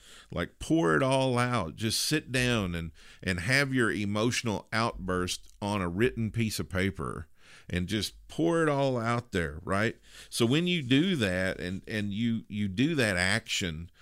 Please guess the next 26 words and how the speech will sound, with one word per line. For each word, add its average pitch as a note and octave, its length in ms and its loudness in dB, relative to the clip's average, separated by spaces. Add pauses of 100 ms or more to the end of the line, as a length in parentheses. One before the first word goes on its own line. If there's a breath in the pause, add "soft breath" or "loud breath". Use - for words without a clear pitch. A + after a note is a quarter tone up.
(160 loud breath)
of - 220 -4
pouring C3+ 400 0
it G#2+ 140 2
out G2+ 360 0
and E2 180 -4
writing A2 360 2
it G2 140 0
all F#2+ 180 0
down, F2+ 400 -2
or E2 160 -2
take D3 420 -2
out B2 360 2
your F#2+ 260 -2
phone G2+ 760 -2 (360 loud breath)
and F#2+ 260 0
hit C3 240 2
record F2 800 -2 (360 loud breath)
and F#2+ 160 0
just F#2 500 0
let A#2 300 2
it C3+ 120 4
happen A2+ 520 -2 (100)
onto G#2 400 -4
your F2+ 220 0
phone. F2 400 -4
Like, D2 200 -4